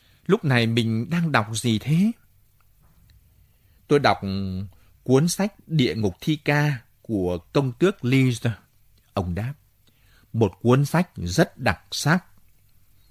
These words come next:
Anna mỉm cười, nhưng người ta thường cười các nhược điểm của người mình yêu và khoác tay chồng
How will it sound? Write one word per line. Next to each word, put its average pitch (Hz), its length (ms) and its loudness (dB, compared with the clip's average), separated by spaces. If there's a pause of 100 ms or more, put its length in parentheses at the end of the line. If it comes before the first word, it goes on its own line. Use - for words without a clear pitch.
(640)
Anna 175 240 2
mỉm 117 380 2
cười, 90 400 -4 (380)
nhưng 170 180 4
người 113 100 2
ta 175 220 0
thường 107 480 2
cười 104 260 2
các 175 220 -2
nhược 123 240 2
điểm 92 400 0
của 98 180 0
người 101 180 0
mình 98 280 -2
yêu 151 300 -2 (380)
và 95 400 2
khoác - 340 -4
tay 139 220 0
chồng 87 320 -2